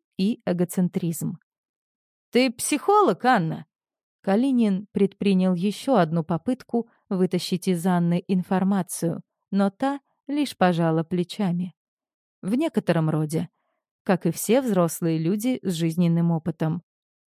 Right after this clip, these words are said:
"А может, это молодой человек убил Алёну?" Калинин повернулся к Гаврилу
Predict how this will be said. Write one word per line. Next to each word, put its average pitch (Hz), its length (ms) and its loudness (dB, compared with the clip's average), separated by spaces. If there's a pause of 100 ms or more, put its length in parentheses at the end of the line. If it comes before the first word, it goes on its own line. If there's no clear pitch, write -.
(160)
"А 202 160 4
может, 240 320 2
это 208 320 4
молодой 208 480 6
человек 202 600 2
убил 165 300 4
Алёну?" 160 540 2 (500)
Калинин 233 500 2
повернулся 180 800 2
к 160 60 -4
Гаврилу 175 600 0